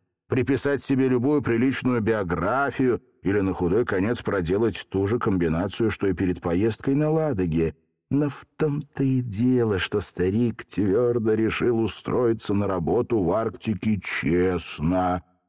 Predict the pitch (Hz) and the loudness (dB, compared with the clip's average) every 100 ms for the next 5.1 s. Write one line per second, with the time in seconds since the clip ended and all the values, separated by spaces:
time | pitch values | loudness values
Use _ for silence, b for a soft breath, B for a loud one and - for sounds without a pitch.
0 | _ - 73 65 62 62 58 101 131 135 | _ -4 -2 -2 -4 -4 0 2 2 2
1 | - 127 127 123 73 62 55 57 - - | 0 -2 -2 -4 -4 -6 -8 -10 -10 -14
2 | - - _ _ _ _ _ _ _ _ | -18 -20 _ _ _ _ _ _ _ _
3 | - - 202 - 175 156 - 160 139 139 | -6 0 0 2 0 0 0 -2 0 2
4 | 143 110 92 87 92 117 151 143 131 120 | 2 2 2 2 2 2 2 2 2 0